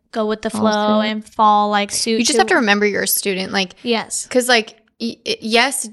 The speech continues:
Speaker 2: it feels like, "Oh, you know, I have a caseload, blah, blah, blah." And I think,
Speaker 1: Yes.
Speaker 2: like, some people get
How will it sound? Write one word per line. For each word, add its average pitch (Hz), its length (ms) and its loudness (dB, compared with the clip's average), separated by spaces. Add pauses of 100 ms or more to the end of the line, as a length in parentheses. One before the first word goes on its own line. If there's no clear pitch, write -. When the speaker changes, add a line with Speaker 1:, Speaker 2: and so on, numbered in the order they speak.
Speaker 2:
it 220 140 -2
feels 226 240 0
like, 220 160 -2 (120)
"Oh, 233 440 0
you 220 140 -2
know, 214 80 0
I 214 100 0
have 220 140 -2
a 220 40 -6
caseload, 202 640 0
blah, 214 100 -2
blah, 214 120 -4
blah." 226 400 4
And 208 120 -4
I 208 40 0
think, 247 140 -2
Speaker 1:
Yes. 233 140 2
Speaker 2:
like, 254 180 2
some 214 240 -2
people 226 280 0
get 202 480 0